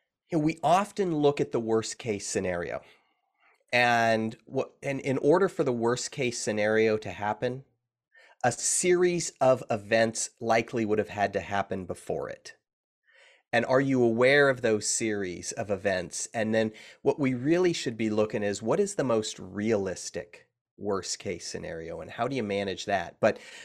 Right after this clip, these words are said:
we, we think what holds us back is we think about the worst case scenario, which is death, complete annihilation, loss of all money,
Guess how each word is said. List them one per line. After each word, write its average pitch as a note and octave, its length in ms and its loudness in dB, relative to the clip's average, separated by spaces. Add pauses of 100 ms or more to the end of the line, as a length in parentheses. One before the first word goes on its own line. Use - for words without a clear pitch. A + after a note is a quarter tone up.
(100)
we, B2 280 -2
we B2 320 0
think - 500 -2
what B2+ 180 2
holds E3 280 0
us A2 140 0
back D3+ 400 -2
is G#2+ 140 -2
we G#2+ 80 0
think B2 200 0
about G#2+ 220 4
the G#2 60 -2
worst G#2+ 280 0
case C3 200 -2
scenario, C#3 420 2
which A#2 280 2
is F#2+ 180 -6
death, B2 440 4
complete B2 420 -2
annihilation, G#2+ 800 4
loss A#2+ 360 4
of A2 120 0
all A#2 240 2
money, G#2 460 0